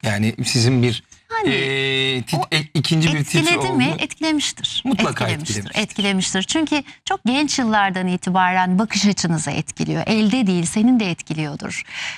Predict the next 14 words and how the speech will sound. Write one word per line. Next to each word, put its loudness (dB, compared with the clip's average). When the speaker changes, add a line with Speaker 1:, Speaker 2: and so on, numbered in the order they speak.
Speaker 2:
Ee, 0
o 0
konuda 2
baktığın 0
zaman 4
mutlaka 0
güzel 4
bir 4
şeyi 0
öncelikli 2
görüyorsun. 0
Ya 2
da 2
bir 4